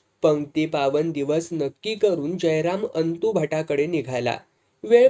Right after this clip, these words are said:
पाच साडेपाचची असावी. अंतू भट ओट्यावरच्या झोपाळ्यावरती सुपारी कात्रीत बसला होता.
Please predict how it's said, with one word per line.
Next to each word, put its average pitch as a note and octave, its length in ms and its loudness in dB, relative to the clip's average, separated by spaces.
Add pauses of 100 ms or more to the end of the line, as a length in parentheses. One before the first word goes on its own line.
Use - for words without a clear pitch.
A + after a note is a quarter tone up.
(120)
पाच F#3+ 320 -2
साडेपाचची D#3+ 680 -2
असावी. B2 500 -2 (440)
अंतू E3 420 0
भट F3+ 340 4 (200)
ओट्यावरच्या G#3+ 720 2
झोपाळ्यावरती F#3+ 1120 0 (300)
सुपारी E3+ 520 2
कात्रीत D#3 460 -2
बसला C3+ 500 -4
होता. B2 280 -4